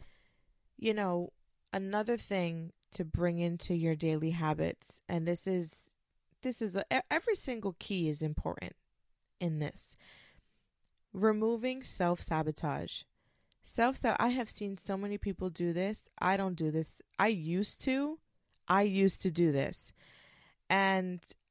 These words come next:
I don't do this shit anymore. If I ever feel some sort of self-sabotaging coming my way or some depreciation on myself, it's super private. Like, I never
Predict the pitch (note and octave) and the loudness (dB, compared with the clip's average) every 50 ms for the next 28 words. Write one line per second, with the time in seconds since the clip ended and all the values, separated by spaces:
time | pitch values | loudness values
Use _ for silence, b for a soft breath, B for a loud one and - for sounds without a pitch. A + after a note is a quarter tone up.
0 | _ _ _ _ _ _ _ - F3 F3+ F#3 F#3+ F#3+ F#3 F3 F#3 F3 E3 E3+ D#3+ | _ _ _ _ _ _ _ 4 4 6 6 4 2 0 -2 -2 0 2 0 0
1 | - - E3+ D3+ D3+ D3 D3 C#3+ C#3+ C#3+ D#3 - - F3 - _ _ _ _ _ | 0 0 -2 0 0 -2 -4 -4 -4 -6 -8 -8 -8 -10 -12 _ _ _ _ _
2 | _ _ b b b b b b b b b b _ - F#3+ - - - D4 C#4 | _ _ b b b b b b b b b b _ -2 -2 0 0 -2 0 2
3 | C#4 C4+ C4 A#3+ A#3+ A#3 A3 - - A3+ A3 G#3+ G#3+ G#3+ G#3+ G#3+ - - - G#3+ | 2 2 2 0 0 -4 -4 -4 0 2 2 2 2 2 0 -2 -4 -6 -6 -6
4 | G#3 G#3 - - - G#3 G3 G3 F#3+ - - G3 F#3 F#3 - - F#3+ F#3 F3 F3+ | -6 -6 -6 -4 -2 0 0 0 -2 -2 -2 -2 -2 -2 -2 -2 -2 -2 -2 -2
5 | - G3+ F#3 F3+ F3 F3+ F3 - - F#3 F3+ F3 F3 F3 F3 F3 F3 E3+ E3+ F3 | -2 -2 -2 -2 -4 -6 -8 -6 -6 -4 -4 -4 -4 -2 -2 0 -2 0 0 2
6 | F3 E3+ E3+ - - - E3 - - - F3 E3+ E3+ E3+ E3+ E3+ E3+ E3+ - _ | 2 2 2 2 0 -2 -2 -2 -4 -2 0 0 0 0 -2 -4 -6 -8 -10 _
7 | _ - - E3 E3 D#3+ - - - G3+ F#3+ F3+ - - F3+ F3 E3+ E3+ E3+ F3 | _ -20 -6 -2 -2 -2 -2 -2 -4 -4 -4 -4 -4 -6 -2 0 2 2 2 0
8 | - - F#3+ F#3+ G3 G3 G3 - - _ _ F#3 F#3 F#3+ G3 G3 G3 G3 - - | 0 -2 -2 -2 -4 -4 -8 -10 -14 _ _ 0 0 2 2 0 0 -2 -2 0
9 | G#3 G3+ G3+ G#3 G#3+ G#3 - B B B B B B B B B - F3+ - - | 0 2 2 2 0 -2 -8 B B B B B B B B B -2 -2 -2 -6
10 | - - C4 B3 - - F3 - - F#3+ E3+ D#3+ D3 D3+ - - - - - F3 | -2 0 0 0 0 -2 -4 0 2 4 4 4 4 0 -4 -6 -6 -2 -2 -2
11 | F3 G3+ A3 A#3+ A#3+ G#3 G#3+ G#3 G3 F#3+ F#3 - - | -2 0 -2 -2 0 2 2 4 4 4 2 0 -4